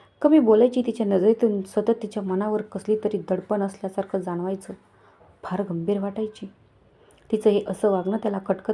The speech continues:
होतं. त्याने अनेकदा तिचं शांत राहण्यामागचं कारण विचारण्याचा, तिच्या मनातलं जाणून घेण्याचा प्रयत्नही केला होता, पण ती प्रत्येक वेळी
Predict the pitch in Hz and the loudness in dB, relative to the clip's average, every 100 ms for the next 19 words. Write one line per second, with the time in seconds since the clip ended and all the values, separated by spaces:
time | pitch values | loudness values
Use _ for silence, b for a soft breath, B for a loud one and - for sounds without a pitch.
0 | 214 202 190 185 B B B B 302 311 | -4 -4 -6 -6 B B B B 4 4
1 | 311 247 254 247 233 220 226 208 226 220 | 4 0 4 4 4 0 -4 -2 -2 -2
2 | 196 208 226 208 202 208 202 202 208 190 | -4 -2 -2 -4 -6 -8 -6 -6 -6 -8
3 | b b b _ 185 - 220 202 196 208 | b b b _ -4 0 0 0 -6 -8
4 | 196 - - - _ - - 220 190 185 | -10 -12 -20 -20 _ -10 -4 -2 0 -2
5 | 202 208 175 190 208 202 190 190 208 - | -2 -4 -2 -2 -2 -4 -4 -6 -6 -8
6 | 202 - 180 180 214 220 214 202 190 - | -10 -6 -6 -4 -6 -6 -4 -6 -6 -14
7 | _ _ b b b b b _ - 214 | _ _ b b b b b _ -4 -2
8 | 214 185 185 196 185 190 190 190 - 214 | 0 -2 2 0 0 -4 -6 -8 0 0
9 | 214 208 | 0 -2